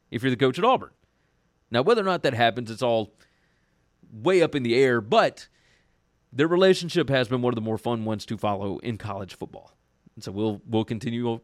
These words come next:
seeing it this year. Of course, they got a game this year. We'll see what the schedule looks like going forward, obviously, but that is what it is. All right, we have got some more things for you to know before we get out of here today. Uh, N C State at uconn.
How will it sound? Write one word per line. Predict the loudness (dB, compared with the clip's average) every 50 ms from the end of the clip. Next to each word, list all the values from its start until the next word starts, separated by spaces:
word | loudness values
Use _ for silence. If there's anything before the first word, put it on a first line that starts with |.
| -14
seeing | -6 -4 -4 -4 -4
it | -6 -6
this | -8 -8 -6
year. | -8 -10 -10 -12 _ _
Of | -12 -6
course, | -6 -6 -6 -6
they | -10 -12 -10
got | -10 -12 -10
a |
game | -8 -8 -6 -6 -6 -8
this | -8 -8
year. | -8 -8 -8 -8
We'll | -8 -8 -8
see | -6 -4 -4
what | -4 -4
the | -8 -6
schedule | -6 -4 -4 -4 -8
looks | -12 -12 -12 -12
like | -14 -14 -16 _ _ _ _ _ _ _ -12
going | -8 -8 -6 -6 -8
forward, | -6 _ 0 0 0 0 -2 -4 -4 -8 -14 _ _ _ _
obviously, | -8 -8 -8 -8 -12 -12 -8 -8 -8
but | -6 -8 -10 -10 -10 _ _ _ _ _ _ _ _ _ _ _ _ _ _ -16 -12
that | -12 -10 -8
is | -10 -10 -8
what | -10 -10
it | -10 -12
is. | -16 -20 -20 _ _ _ _ _ _ _ _ _ _ _ _ _ _ _ _ _ _ _ _ _ _ -4
All | 0
right, | 0 0 0
we | 0 -2 -2 0
have | 0 0 2
got | 2 2 2 2 -2 -4 -6
some | -4 0
more | 2 2 2
things | 2 2 -2 -2 0 -2 -4 -4 -6 -6 -12 -14
for | -6 -4 -4
you | -2 -2 -4 -6
to | -6 -8
know | -2 0 2 2 2 0
before | -2 -4 -2 -2 -2
we | 0 0
get | 2 2
out | 2 2 2
of | 0
here | -2 -2
today. | -4 -2 0 2 2 2 0 -2 -6 _ _ _ _ _ -10
Uh, | -6 -4 -4 -4 -2
N | -4 -4 -4
C | -2 -6 -6
State | -4 -2 -2 -2 -2 -4
at | -6 -8 -6 -6
uconn. | -8 -8 -6 -8 -8 -8